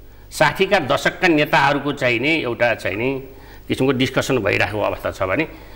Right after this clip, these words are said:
त्यो ग्राउन्ड रियालिटी अर्कै हो कि भन्ने जस्तो मलाई लाग्छ। किनभने युथहरूको त्यो चाहिँ नि, अ, यिनीहरूको जस्तै भने जस्तो पनि छैन, यिनीहरूको आकाङ्क्षाहरू पनि बढी छन्, तर डेलिभर गरेन संविधानले।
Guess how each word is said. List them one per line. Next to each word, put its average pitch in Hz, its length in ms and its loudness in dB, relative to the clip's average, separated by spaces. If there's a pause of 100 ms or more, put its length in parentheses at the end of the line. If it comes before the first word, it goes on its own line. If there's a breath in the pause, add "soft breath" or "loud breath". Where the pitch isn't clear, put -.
(400 loud breath)
त्यो 165 80 4
ग्राउन्ड 180 340 4
रियालिटी 180 340 4
अर्कै 165 280 2
हो 147 100 4
कि 214 180 -4
भन्ने 127 220 0
जस्तो 131 160 -2
मलाई 113 160 2
लाग्छ। 107 260 -2 (240)
किनभने 120 400 -2
युथहरूको 135 580 2
त्यो 131 240 -2
चाहिँ 110 260 0
नि, 113 100 0
अ, 107 500 -6
यिनीहरूको 127 360 2
जस्तै 131 280 0
भने 92 200 -4
जस्तो 90 180 -10
पनि 127 240 -8 (320)
छैन, - 180 -2
यिनीहरूको 92 420 -8
आकाङ्क्षाहरू 101 560 -2
पनि 92 120 -6
बढी 87 180 -4
छन्, 202 140 -4
तर 180 160 2
डेलिभर 123 440 2
गरेन 110 360 0 (360)
संविधानले। 85 640 -6